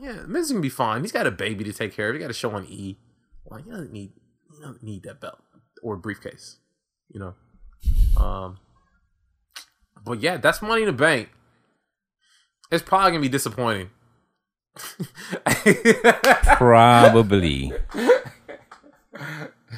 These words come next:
Speaker 2: In fact, we're, we're fairly certain.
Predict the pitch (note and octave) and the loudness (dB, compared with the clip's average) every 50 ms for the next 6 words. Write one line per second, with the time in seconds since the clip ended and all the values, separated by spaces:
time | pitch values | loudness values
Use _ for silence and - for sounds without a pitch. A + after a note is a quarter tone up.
0 | - _ _ _ - - - _ _ _ _ _ _ _ _ _ _ _ _ B1+ | -20 _ _ _ -20 -20 -20 _ _ _ _ _ _ _ _ _ _ _ _ -14
1 | B1+ B1+ - - - G#2+ G2+ G#2+ - - G2 G2 F#2+ - E2+ G2+ A2 G#2+ - - | -12 -12 -10 -4 0 0 0 0 0 0 0 2 2 2 4 2 2 2 2 4
2 | A2 A2 A2 A2 A2 A2 A2 G#2+ - - G#2+ F#2+ E2 C2+ - - C2+ C#2 C#2+ - | 6 6 8 6 6 4 2 0 2 4 4 4 4 2 -2 -6 -8 -10 -10 -12